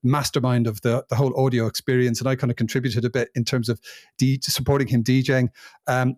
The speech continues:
but that's such a nice thing to be able to bring to the party. It's like, instead of bringing a, you know, as well as bringing a bottle of wine or a bit of food or whatever, you can bring a nice soundtrack. And I, I have that kind of attitude to events as well. And, uh, at a lot of the events, like,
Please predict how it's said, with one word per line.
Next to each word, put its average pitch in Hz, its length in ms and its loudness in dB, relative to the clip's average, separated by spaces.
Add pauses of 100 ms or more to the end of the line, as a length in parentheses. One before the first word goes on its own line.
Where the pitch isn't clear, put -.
but 180 120 -2
that's 220 200 0
such - 220 0
a 147 60 2
nice 139 340 0
thing 127 180 0
to 123 80 -4
be 135 80 -2
able 127 120 -2
to 113 80 -4
bring 135 260 2
to - 140 -6
the 127 80 -2
party. 113 320 0
It's 110 100 -4
like, 117 140 0
instead 131 240 -2
of 113 40 -2
bringing 131 220 2
a, 113 80 0 (220)
you 131 100 -2
know, 95 180 -6
as 104 140 -2
well 135 160 2
as 131 80 2
bringing 107 260 -2
a 101 40 -4
bottle 110 240 -2
of 104 80 -4
wine 123 260 2
or 110 80 0
a 104 60 -4
bit 113 160 0
of 107 80 -4
food 165 240 2
or 113 40 2
whatever, 120 320 0 (220)
you 185 140 0
can 139 100 2
bring 131 220 2
a 117 40 2
nice 117 240 0
soundtrack. 117 540 0
And 123 140 2
I, 131 120 0
I 139 140 -2
have 147 200 0
that 127 200 -2
kind 123 160 2
of 110 80 0
attitude 120 440 0
to 117 140 0
events 110 360 0
as 107 120 -4
well. 113 220 2 (440)
And, 135 100 4
uh, 131 200 2
at 139 120 0
a 147 40 4
lot 151 180 2
of 123 60 -4
the 135 140 4
events, 127 460 0
like, 113 260 -2